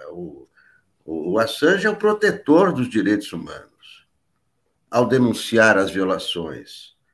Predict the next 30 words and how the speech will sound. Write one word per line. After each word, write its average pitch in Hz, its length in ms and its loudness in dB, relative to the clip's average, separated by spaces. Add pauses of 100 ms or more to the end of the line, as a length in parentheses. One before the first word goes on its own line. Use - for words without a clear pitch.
(300)
né? 165 300 -14
Por 320 140 -10
isso 220 200 -10
ele 277 100 -8
não 277 140 -4
pode 143 360 -4
ser - 160 -6
condenado 98 560 -6
por 82 160 -14
nada, 90 440 -4
não 82 120 -12
pode 123 340 -4
ser 98 140 -6
tido 98 240 -12
como 85 220 -12
criminoso. 90 880 -6 (640)
Quem 165 180 4
roubou 135 500 2
os 110 100 -4
documentos 113 500 -2
não 156 140 -4
foi 147 260 -4
ele, 123 380 -2
foi 107 220 -8
um 123 40 -6
soldado 120 640 -4
americano 95 600 -6
que, 151 80 -8
aliás, 143 440 -4
foi 160 380 -8